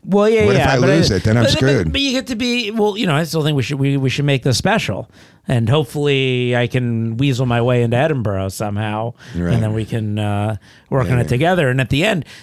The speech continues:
Speaker 1: you know, I think ideally, and tell me if you feel this way as well. It's like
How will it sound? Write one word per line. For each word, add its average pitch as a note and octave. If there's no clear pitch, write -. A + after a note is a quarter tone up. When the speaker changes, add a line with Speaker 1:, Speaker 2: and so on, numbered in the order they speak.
Speaker 1:
you A#3
know, D#3+
I G3
think G3
ideally, F3+
and F3
tell F#3
me F3+
if C#3+
you E3+
feel F3
this D3+
way D3
as B2+
well. C#3
It's -
like B2